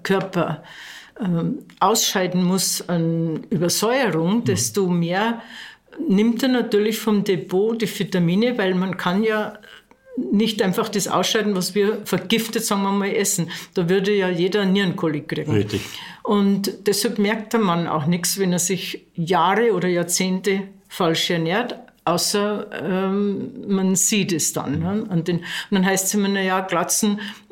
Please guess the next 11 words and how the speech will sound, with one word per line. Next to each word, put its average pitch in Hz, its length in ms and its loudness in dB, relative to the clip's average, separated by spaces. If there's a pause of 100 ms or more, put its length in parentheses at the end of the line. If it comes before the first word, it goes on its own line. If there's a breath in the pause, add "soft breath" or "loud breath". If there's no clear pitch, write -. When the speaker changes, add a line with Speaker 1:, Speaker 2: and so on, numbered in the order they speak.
(380)
Speaker 1:
tut 208 200 2
ja 185 180 0
wenigstens 180 500 0
nicht 170 260 -2
weh." 165 220 2 (260 loud breath)
Die 185 80 0
Glatze 165 560 0
selber 190 640 0
tut 190 180 2
nicht 214 360 0
weh. 151 220 -2